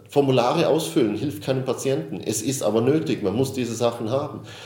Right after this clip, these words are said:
Wenn wir diese Sachen automatisieren kann, dann kann eine Krankenschwester auf einmal sagen, ja, cool, ich bin gern wieder dort, weil ich kann bei Patienten sein und sitze nicht im Office. Und ich glaub, diese Perspektive ist das Zentrale.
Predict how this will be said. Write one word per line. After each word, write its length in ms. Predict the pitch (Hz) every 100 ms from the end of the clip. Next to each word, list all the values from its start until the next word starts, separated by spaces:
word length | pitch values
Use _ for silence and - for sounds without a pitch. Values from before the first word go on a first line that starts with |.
| - -
Wenn 160 | 120
wir 60 | 127
diese 280 | 127 160 139
Sachen 320 | 139 135 135
automatisieren 680 | 127 131 127 123 113 180 202
kann, 260 | - 98 92
dann 400 | 101 98 101 -
kann 160 | 127
eine 160 | 123 113
Krankenschwester 720 | - 139 147 135 127 127 123
auf 40 |
einmal 200 | 120 127
sagen, 240 | 120 87 95
ja, 80 | - - -
cool, 140 | 214 - - - -
ich 180 | - -
bin 240 | 151 -
gern 340 | 151 165 160
wieder 240 | 135 139 123
dort, 400 | 131 151 151 -
weil 160 | 117
ich 200 | 135 135
kann 320 | 147 143 139 131 -
bei 80 |
Patienten 640 | 131 - 120 135 160 185 143
sein 240 | - 98
und 100 | 196
sitze 300 | 127 110 131
nicht 160 | 131 123
im 100 | 117
Office. 400 | - - - - - - - -
Und 60 |
ich 80 | 117
glaub, 180 | 127 113
diese 220 | 156 160
Perspektive 720 | - 123 123 110 113 127 123
ist 200 | 101 -
das 140 | 104
Zentrale. 560 | - 95 - - -